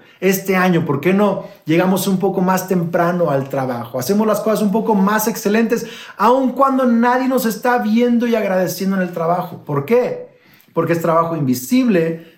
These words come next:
pero nos va a dar bendiciones visibles también. Osvaldo,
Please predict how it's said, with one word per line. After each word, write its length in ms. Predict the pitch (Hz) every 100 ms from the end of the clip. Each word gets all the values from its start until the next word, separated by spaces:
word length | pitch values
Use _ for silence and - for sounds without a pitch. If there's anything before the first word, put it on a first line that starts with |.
| -
pero 140 | 143
nos 240 | 139 139 139
va 100 | 151
a 80 |
dar 240 | 147 143 135
bendiciones 920 | 131 123 113 - 135 131 123 120 113
visibles 1160 | 117 139 - - - 156 147 127 113 104 - -
también. 840 | 117 104 104 107 101 92 - - _ _ _ _ _ _
Osvaldo, 840 | - 127 117 143 151 147 151 147